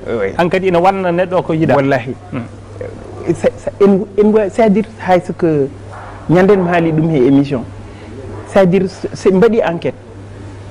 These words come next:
Speaker 1: hay so que cas goto,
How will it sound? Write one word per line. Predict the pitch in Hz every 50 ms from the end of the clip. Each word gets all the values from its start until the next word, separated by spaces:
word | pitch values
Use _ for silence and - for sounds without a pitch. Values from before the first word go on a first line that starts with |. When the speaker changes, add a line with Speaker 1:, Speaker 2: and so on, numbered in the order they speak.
| - - - - - - - - - - - - - - - -
Speaker 1:
hay | - 190 180
so | - 175
que | 151 - - 147 147 143 135 107 90 - - - - - - - - -
cas | - 156 131 120
goto, | 117 143 156 139 - -